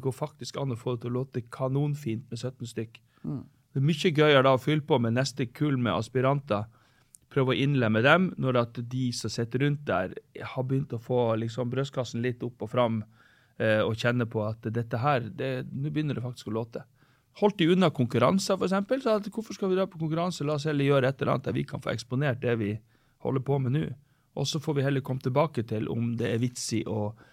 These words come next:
Speaker 1: å dra til, eh, til Stavanger i skolekorps N M, for, for det er en annen arena igjen, ikke sant? Den, eh, det
Speaker 2: For la,
Speaker 1: handler
Speaker 2: la, la oss
Speaker 1: ja.
Speaker 2: komme tilbake til det, det med konkurranser,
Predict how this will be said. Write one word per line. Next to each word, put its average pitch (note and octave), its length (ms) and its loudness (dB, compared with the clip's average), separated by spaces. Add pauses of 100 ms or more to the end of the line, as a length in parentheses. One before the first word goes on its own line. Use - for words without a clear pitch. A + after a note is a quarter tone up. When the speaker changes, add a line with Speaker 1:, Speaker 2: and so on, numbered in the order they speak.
(320)
Speaker 1:
å A2+ 80 -2
dra A2+ 240 2
til, G2+ 380 -2
eh, F2+ 260 0
til G#2 120 -6
Stavanger A#2+ 400 -2
i G#2+ 80 -8
skolekorps A#2 440 -4
N A#2 220 0
M, F#2 100 -4
for, G#2+ 400 -4
for A2+ 120 -8
det B2+ 120 0
er F#3 60 2
en D#3 100 0
annen B2+ 280 4
arena G#2+ 520 2
igjen, F2 240 -6
ikke G2+ 240 -12
sant? G2+ 360 -10
Den, A#2+ 280 -4
eh, F#2+ 460 -6 (520)
det B2+ 60 -6
Speaker 2:
For D3+ 100 2
la, D#3 100 6
Speaker 1:
handler E3+ 100 4
Speaker 2:
la, F#3 180 4
la F#3 100 2
oss F3+ 100 -4
Speaker 1:
ja. - 40 -16
Speaker 2:
komme F#3 180 -2
tilbake F3+ 320 -4
til C#3 140 -2
det, F3 140 0 (240)
det E3 120 2
med C#3+ 100 2
konkurranser, C#3+ 680 0